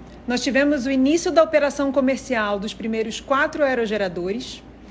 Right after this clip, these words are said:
Em relação a Cajuína, nós tivemos as primeiras fundações finalizadas para as turbinas eólicas. Fizemos também, nesse período,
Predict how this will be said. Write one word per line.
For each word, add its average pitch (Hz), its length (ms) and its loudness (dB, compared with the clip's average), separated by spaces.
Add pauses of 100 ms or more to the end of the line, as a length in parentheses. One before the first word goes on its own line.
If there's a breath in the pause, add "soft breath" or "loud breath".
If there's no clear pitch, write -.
(260 loud breath)
Em 359 140 0
relação 302 480 2
a 233 60 -4
Cajuína, 233 760 -2 (340 loud breath)
nós 254 220 -2
tivemos 247 560 0
as 254 120 0
primeiras 302 600 2
fundações 277 680 0
finalizadas 254 960 -2 (200 loud breath)
para 254 80 0
as 254 80 -2
turbinas 247 480 -2
eólicas. 151 720 -2 (1000 loud breath)
Fizemos 349 480 2
também, 240 640 2 (220)
nesse 247 240 -2
período, 214 640 2